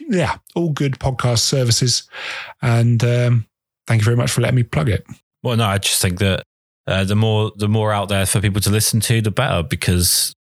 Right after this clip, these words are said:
Speaker 2: I don't think it's something that there's a tremendous amount of. Um, so it's always nice to find,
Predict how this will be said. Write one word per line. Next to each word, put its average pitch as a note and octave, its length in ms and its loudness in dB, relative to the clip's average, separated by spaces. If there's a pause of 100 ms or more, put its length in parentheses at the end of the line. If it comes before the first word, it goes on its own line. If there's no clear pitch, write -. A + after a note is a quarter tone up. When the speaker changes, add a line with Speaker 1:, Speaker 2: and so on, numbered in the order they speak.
(180)
Speaker 2:
I F#2+ 120 0
don't G#2 300 0
think G2 260 0
it's - 160 -2
something G2 360 0
that - 60 -2
there's F#2+ 220 2
a F#2+ 100 2
tremendous F#2+ 640 0
amount G#2+ 260 0
of. E2+ 420 -4
Um, E2 380 0
so - 120 0
it's - 140 -2
always F2+ 220 0
nice F#2 220 0
to - 80 -6
find, F2 480 0